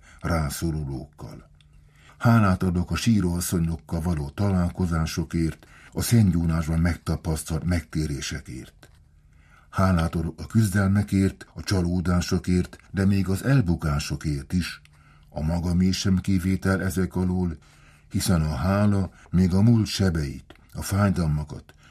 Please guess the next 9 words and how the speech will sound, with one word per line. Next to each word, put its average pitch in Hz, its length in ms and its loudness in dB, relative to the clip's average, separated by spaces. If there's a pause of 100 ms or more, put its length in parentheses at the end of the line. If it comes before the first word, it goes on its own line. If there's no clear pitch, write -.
a 90 120 -6
kísértéseket, 73 1080 -2 (140)
sőt - 280 2
még 92 180 2
a 90 120 0
bűnöket 87 640 4
is 78 240 -4
magához 78 720 -2
öleli. 69 480 -8